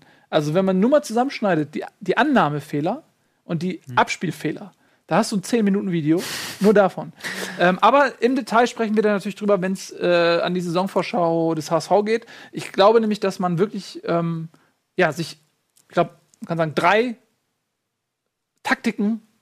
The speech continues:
Speaker 1: rausgesucht hat beim H S V und das sind ausschließlich diese drei Dinge werden passieren. Welche das sind, das werdet ihr gleich erfahren. Ähm,
Speaker 2: Mhm.
Speaker 1: ansonsten ist, äh, der D-F-B-Pokal relativ frei von Überraschungen. Augsburg ist rausgeflogen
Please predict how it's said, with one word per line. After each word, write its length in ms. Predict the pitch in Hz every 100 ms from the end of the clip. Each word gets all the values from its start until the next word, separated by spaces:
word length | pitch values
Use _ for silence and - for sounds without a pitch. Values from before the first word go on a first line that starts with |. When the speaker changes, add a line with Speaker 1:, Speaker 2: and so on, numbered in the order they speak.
| _ _ _ -
Speaker 1:
rausgesucht 420 | 233 240 214 226
hat 100 | 196
beim 140 | 180
H 60 | 185
S 100 | 175
V 360 | - 175 190 202 -
und 100 | 170 147 - -
das 160 | 196 185
sind 140 | 180 - _ _ _ 277
ausschließlich 520 | 330 - 277 - 185
diese 240 | 240 254
drei 240 | 190 196 185
Dinge 200 | 196 180
werden 200 | 175 175
passieren. 360 | 160 247 311 311 - -
Welche 240 | 202 185
das 160 | 180 -
sind, 240 | 254 320 202
das 140 | 190
werdet 200 | 196 175
ihr 80 | 170
gleich 200 | 156 147
erfahren. 360 | 139 175 220 - - - - -
Ähm, 320 | 175 180 190 190
Speaker 2:
Mhm. 80 | -
Speaker 1:
ansonsten 580 | 190 190 247 277 - 294
ist, 400 | 208 - - -
äh, 420 | - 202 208 202
der 140 | 185 180
D-F-B-Pokal 480 | 202 233 202 202
relativ 340 | 180 233 233 196
frei 180 | 208 208
von 120 | 202
Überraschungen. 440 | 180 185 202 190
Augsburg 380 | 175 226 - 226
ist 140 | -
rausgeflogen 600 | 202 214 202 220 220 294